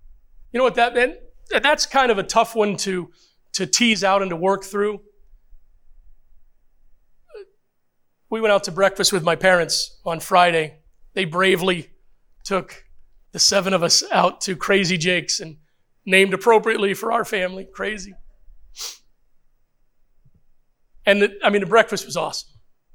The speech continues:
Pancakes. I had an e-, I had an egg. <laughs> An egg and some, uh, some corned beef hash. Thank you, thank you.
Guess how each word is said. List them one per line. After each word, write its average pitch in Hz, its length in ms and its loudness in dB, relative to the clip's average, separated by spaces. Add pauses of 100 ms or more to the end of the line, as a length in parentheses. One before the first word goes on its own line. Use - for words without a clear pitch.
(1080)
Pancakes. 196 840 0 (800)
I 180 160 2
had 180 240 4
an 185 260 2
e-, - 100 0
I 180 120 4
had 180 160 -2
an 180 80 -6
egg. 190 300 -2 (2250)
<laughs> 226 280 -10 (960)
An 170 80 -2
egg 175 160 4
and 165 120 -6
some, 160 280 -8
uh, 151 300 -10 (640)
some 160 420 -20 (1900)
corned 196 260 2
beef 196 160 0
hash. 180 220 2
Thank 170 180 -6
you, 147 160 -14
thank 156 200 -12
you. 147 120 -20